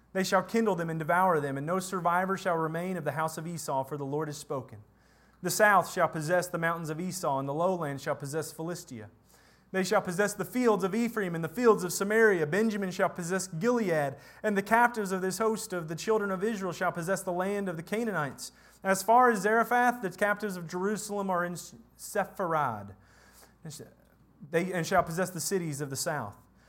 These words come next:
Then Savior shall come to Mount Zion, to judge the mountains of Esau, and the kingdom shall be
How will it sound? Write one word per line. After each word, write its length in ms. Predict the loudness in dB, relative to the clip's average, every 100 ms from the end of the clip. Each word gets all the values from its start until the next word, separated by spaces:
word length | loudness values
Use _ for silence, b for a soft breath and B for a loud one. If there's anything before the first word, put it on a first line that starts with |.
| b b
Then 200 | 0 0
Savior 500 | 0 0 -2 -2 -6
shall 240 | -2 -2
come 240 | -2 -4 -6
to 80 | -6
Mount 240 | -6 -6
Zion, 460 | -6 -6 -6 -12 -16 -20 b b
to 120 | -6
judge 420 | -2 2 2 2
the 100 | -2
mountains 360 | -2 -2 -4 -6
of 120 | -6
Esau, 520 | -6 -6 -6 -6 -8 -12 b b
and 180 | -4 -4
the 60 | -4
kingdom 540 | -6 -4 -4 -6 -8
shall 220 | -6 -6
be 320 | -4 -6 -8